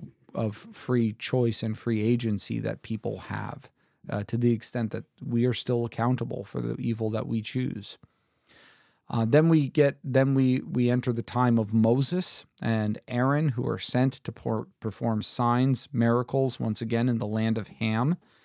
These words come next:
And then you have, um, seven of the ten plagues mentioned here. Uh, interestingly, the ninth is mentioned first,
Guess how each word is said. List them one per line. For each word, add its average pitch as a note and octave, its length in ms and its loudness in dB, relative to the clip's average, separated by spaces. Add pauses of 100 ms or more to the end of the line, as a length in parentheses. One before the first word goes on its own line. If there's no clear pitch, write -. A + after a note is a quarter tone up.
(280)
And C#3 140 6
then D#3+ 100 6
you F3 120 6
have, D3+ 500 2
um, A2+ 260 2
seven D#3+ 400 0
of D3 140 0
the C3+ 100 2
ten B2+ 460 0
plagues B2+ 680 0
mentioned C3 580 2
here. E3 380 2 (540)
Uh, A2+ 300 2
interestingly, B2 720 4
the A2+ 140 2
ninth C3 460 4
is B2+ 160 0
mentioned A#2+ 420 2
first, - 640 0